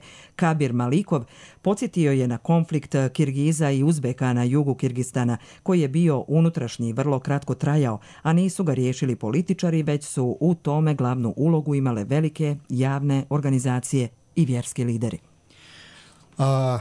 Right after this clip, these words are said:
Speaker 2: Skupština Vojvodine danas je učinila prvi korak u osudi zločina nad Srbima na prostorima bivše Jugoslavije.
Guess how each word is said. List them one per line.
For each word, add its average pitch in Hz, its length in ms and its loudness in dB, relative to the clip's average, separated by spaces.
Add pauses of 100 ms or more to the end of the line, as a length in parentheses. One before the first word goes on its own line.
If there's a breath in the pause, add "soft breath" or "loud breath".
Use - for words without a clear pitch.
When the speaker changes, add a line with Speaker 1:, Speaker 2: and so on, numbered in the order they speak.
Speaker 2:
Skupština 170 440 -2
Vojvodine 170 420 2
danas 160 340 0
je 151 160 4
učinila 151 480 2
prvi 160 280 2
korak 151 580 0
u 147 320 2
osudi 143 500 0
zločina 120 540 0
nad 117 360 0
Srbima 123 480 0
na 120 100 0
prostorima 117 840 -2
bivše 107 380 -4
Jugoslavije. 110 600 -2